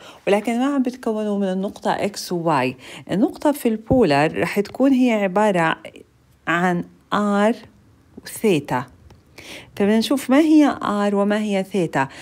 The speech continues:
في الإكس واي plane كانت النقطة هي عبارة عن إكس وواي، فالنقطة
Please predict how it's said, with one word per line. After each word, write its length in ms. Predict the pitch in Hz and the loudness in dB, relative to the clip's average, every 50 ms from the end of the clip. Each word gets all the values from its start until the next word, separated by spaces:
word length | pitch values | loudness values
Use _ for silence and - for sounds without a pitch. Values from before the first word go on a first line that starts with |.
| - - _ | -20 -18 _
في 60 | - | -6
الإكس 400 | 180 160 107 233 247 - - - | -4 -2 -2 -2 -2 -4 -6 -4
واي 180 | 208 208 202 202 | -2 0 0 0
plane 320 | 202 - 214 208 208 202 | -2 -2 -2 0 0 -2
كانت 440 | 202 - 214 190 190 190 190 190 - | -2 -2 -2 -2 -2 -2 -2 -2 -4
النقطة 480 | 180 180 185 202 247 - - - 196 190 | -2 -2 -2 -2 -2 -4 -4 -2 -2 -2
هي 240 | 196 190 190 190 185 | 0 0 -2 -2 -2
عبارة 360 | 170 175 175 196 196 190 185 | -2 0 0 0 0 0 0
عن 320 | 175 165 160 165 170 175 - - - | -2 -2 -2 -2 -2 -4 -6 -6 -4
إكس 500 | - 175 185 185 - - - - - - - - | -4 -4 -4 -4 -8 -10 -12 -12 -12 -10 -4 -2
وواي، 480 | 196 196 175 151 127 123 120 - 131 - - - - - - - - _ _ | -2 0 0 2 0 0 0 -2 -6 -10 -16 -20 -20 -18 -18 -18 -20 _ _
فالنقطة 600 | - - 190 202 262 320 - - - - 240 226 | -6 -2 0 0 0 0 -2 -6 -4 -2 0 0